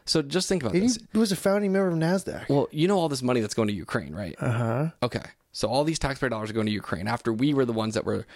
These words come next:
Speaker 1: essentially the ones that created the conflict. We can talk about that another episode. I don't wanna go that far off track, but we were buying Russian oil. We were pushing Ukraine to join the U N. If they did so, then they could be militarized and have, uh, military,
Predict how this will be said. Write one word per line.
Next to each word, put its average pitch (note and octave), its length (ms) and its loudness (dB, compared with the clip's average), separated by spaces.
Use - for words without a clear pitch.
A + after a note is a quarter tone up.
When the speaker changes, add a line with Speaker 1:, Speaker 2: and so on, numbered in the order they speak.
Speaker 1:
essentially A#2 500 0
the F#2+ 100 -6
ones G2 200 -6
that - 100 -12
created A#2 320 0
the - 80 -8
conflict. G#2 480 -2
We A2+ 80 -2
can G#2+ 100 -2
talk G#2 180 -2
about G#2+ 180 -4
that G#2 100 0
another G2+ 260 -4
episode. G#2 380 -2
I G2+ 60 -2
don't G2+ 160 -4
wanna G#2 140 -6
go G#2+ 100 -2
that G#2+ 240 -2
far F#2 160 0
off E2+ 100 -10
track, - 300 -6
but - 120 -4
we D3+ 120 4
were G3 40 4
buying D#3 240 -2
Russian A#2+ 280 0
oil. G#2 280 -2
We A#2+ 120 4
were A2+ 100 2
pushing B2 640 -2
Ukraine G#2 400 0
to G2+ 80 -6
join G#2 260 0
the G2+ 100 -2
U A#2+ 180 2
N. C#3+ 340 0
If A2 120 -2
they G#2+ 100 -2
did G#2 220 -4
so, A2 200 2
then G#2 160 -2
they G2+ 120 -2
could G2 180 -6
be G2 160 0
militarized G#2 720 0
and G#2 100 -4
have, G2 160 -4
uh, G#2+ 280 -2
military, G#2+ 520 -2